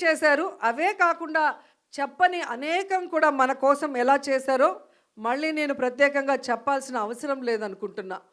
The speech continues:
ప్రతి కుటుంబంలో ఎంతమంది ఏ ఏ స్కీమ్‌కి అర్హులో కులం, మతం, పార్టీ చూడకుండా అందరికీ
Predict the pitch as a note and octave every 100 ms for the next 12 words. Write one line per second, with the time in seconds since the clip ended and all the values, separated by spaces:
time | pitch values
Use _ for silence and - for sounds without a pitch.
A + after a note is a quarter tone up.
0 | _ C#4+ D#4+ D#4+ G#4+ G#4+ E4+ E4+ F#4+ F#4
1 | F4 F4+ D#4+ - - _ F#3+ G#3 C4 D#4
2 | F#4+ F#4 F4+ F4 C#4 G3+ - _ _ _
3 | G3+ A#3+ D4+ F4+ F#4+ F4 C#4+ C#4 - E4
4 | E4+ E4+ C4+ A#3 - _ - - D4 D#4
5 | E4+ F4+ F4 - _ _ _ _ - D4
6 | D#4 D4+ B3+ - G#3 A3+ B3+ E4 D4+ C4
7 | _ - C#4 C#4+ F4 F4 D#4 C#4 C#4 C4
8 | B3 F#3+ - _ _ F#3 A#3+ C4 D4+ D4
9 | D#4